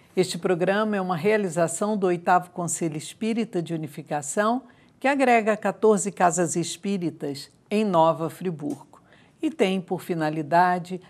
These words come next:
a divulgação da doutrina espírita codificada por Allan Kardec, levando consolo e esclarecimento a todos aqueles que nos assistem. O nosso convidado de hoje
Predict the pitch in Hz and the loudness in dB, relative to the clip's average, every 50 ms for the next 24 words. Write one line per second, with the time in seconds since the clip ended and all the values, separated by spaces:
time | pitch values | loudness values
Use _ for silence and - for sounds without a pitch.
0 | _ _ - 185 190 170 170 175 196 180 180 180 170 170 - 190 180 180 165 180 | _ _ 0 0 2 2 0 -2 -2 2 2 2 2 2 -2 -4 -4 -2 -2 -2
1 | 165 147 165 160 160 160 175 165 165 160 156 139 - - - - 202 196 196 180 | -2 0 -2 -4 -4 -4 -6 -6 -4 -4 -6 -8 -10 -12 -10 -6 -4 -4 -4 -4
2 | 196 180 - - 190 175 - - - _ _ - - 226 190 165 - - 208 175 | -6 -6 -4 -4 -4 -4 -4 -12 -20 _ _ 4 4 4 4 2 -4 -6 -6 -4
3 | - 190 170 170 165 151 160 151 147 170 151 151 147 151 156 143 135 - 156 139 | -2 0 0 0 0 0 -2 -4 -4 -2 0 0 0 0 0 -4 -6 -8 -8 -10
4 | 131 139 147 151 147 135 139 - - - _ - _ _ _ - 180 185 180 139 | -10 -10 -12 -12 -12 -12 -14 -18 -20 -20 _ -20 _ _ _ -2 2 2 2 4
5 | 175 185 180 165 - - 170 170 165 - - - 202 202 190 180 175 165 151 - | 2 0 0 -2 -6 -6 -6 -6 -6 -6 -2 0 0 0 0 0 -2 -4 -4 -8
6 | - - 170 160 147 151 156 151 - - 151 151 165 170 180 190 196 196 180 - | -8 -6 -6 -4 -4 -4 -6 -8 -10 -12 -10 -8 -6 -6 -4 -4 -6 -6 -8 -12
7 | - - _ _ _ _ _ - 214 226 220 - 202 185 - - 180 165 170 - | -18 -20 _ _ _ _ _ -4 -4 -2 2 2 2 2 2 -2 -6 -6 -4 -6
8 | 165 147 139 - - - 147 143 156 139 - 175 165 156 - - - - 165 - | -8 -8 -8 -10 -14 -16 -14 -12 -12 -10 -10 -8 -8 -6 -6 -8 -8 -12 -18 -20
9 | - _ _ _ _ _ _ _ _ _ _ _ _ _ _ _ _ _ _ - | -20 _ _ _ _ _ _ _ _ _ _ _ _ _ _ _ _ _ _ -6
10 | - 453 453 226 185 165 - - - 190 165 - 170 156 165 165 151 143 139 120 | -4 2 4 4 4 2 -2 -4 -4 -4 -4 -4 -2 0 0 0 0 -4 -10 -10
11 | - 170 170 196 196 196 196 185 170 - 165 160 | -6 -4 2 4 6 6 6 4 2 -2 -8 -12